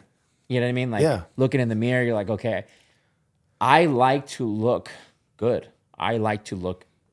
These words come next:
Speaker 1: big.
Speaker 2: Mm-hmm.
Speaker 1: My definition of what I look to look like is not the same for a norm-, a normal man.
Speaker 2: Oh, yeah.
Speaker 1: And, uh,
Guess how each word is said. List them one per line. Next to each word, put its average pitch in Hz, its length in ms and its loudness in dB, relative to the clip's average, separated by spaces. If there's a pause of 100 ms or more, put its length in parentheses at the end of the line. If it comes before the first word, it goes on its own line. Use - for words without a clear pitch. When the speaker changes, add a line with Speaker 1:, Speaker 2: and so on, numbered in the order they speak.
(120)
Speaker 1:
big. 107 300 -4
Speaker 2:
Mm-hmm. - 180 -12
Speaker 1:
My 135 320 0
definition 110 640 -6
of 90 100 -8
what 92 160 -6
I 110 140 0
look 139 220 -4
to 156 120 -6
look 156 160 -6
like 175 240 -10 (200)
is 107 160 -10
not 131 200 -6
the 117 60 -14
same 123 220 -6
for 117 140 -8
a 107 60 -2
norm-, 101 260 -4 (100)
a 104 80 -6
normal 101 260 -4
man. 98 360 -8
Speaker 2:
Oh, 185 80 -4
yeah. 92 320 -6 (240)
Speaker 1:
And, 117 260 -4
uh, - 40 -2